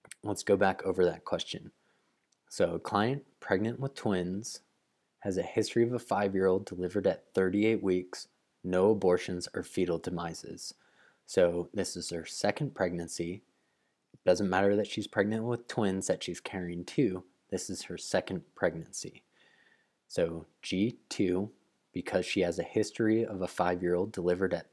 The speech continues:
thirty-eight weeks, she has no preterm and no abortions and no fetal demises. So that's how we get the G two T one P zero A zero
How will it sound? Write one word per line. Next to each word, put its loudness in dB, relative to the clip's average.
thirty-eight 4
weeks, -2
she 4
has 4
no 4
preterm 0
and -2
no 2
abortions 0
and -2
no 2
fetal 0
demises. -6
So 2
that's 4
how 4
we 4
get 0
the -2
G 0
two 2
T 2
one 0
P 0
zero 2
A 6
zero -2